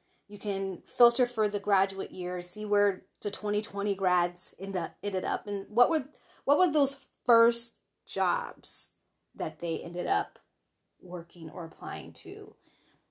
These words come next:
What were those organizations, to give you an idea? What were the titles of those jobs? I think that's very helpful. In addition to that, a lot of j-, times you can just go on your school's website and look at the career office. Like, just peruse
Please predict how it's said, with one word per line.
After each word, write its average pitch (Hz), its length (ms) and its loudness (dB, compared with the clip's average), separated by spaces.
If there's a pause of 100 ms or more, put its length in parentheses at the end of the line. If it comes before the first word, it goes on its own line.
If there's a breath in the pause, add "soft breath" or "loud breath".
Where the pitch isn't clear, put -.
(420)
What 226 220 4
were 247 80 10
those 226 280 2
organizations, 196 1300 -4
to 208 60 -8
give 185 220 -2
you 196 100 -8
an 180 80 -8
idea? 170 300 -6
What 208 200 6
were 247 100 8
the 214 80 -2
titles 196 640 -2
of 165 160 -14
those 147 180 -14
jobs? - 440 -6
I - 40 -8
think 208 220 -8
that's 202 180 -8
very 175 260 -6
helpful. - 520 -12 (320 soft breath)
In 262 140 4
addition 285 340 4
to 285 140 0
that, 254 320 8
a 226 40 2
lot 208 280 6
of 240 80 0 (100)
j-, - 140 -6 (220)
times 214 300 -4
you 214 60 -10
can 202 140 -12
just 196 260 -10
go 190 300 2
on 196 260 0
your 185 140 -8
school's 180 440 -8
website 233 680 -2 (360 soft breath)
and 208 160 -4
look 208 180 2
at 208 120 0
the - 60 -12
career 190 440 -4
office. 160 460 -8
Like, 170 240 -6 (120)
just 202 400 -2
peruse 220 1040 -4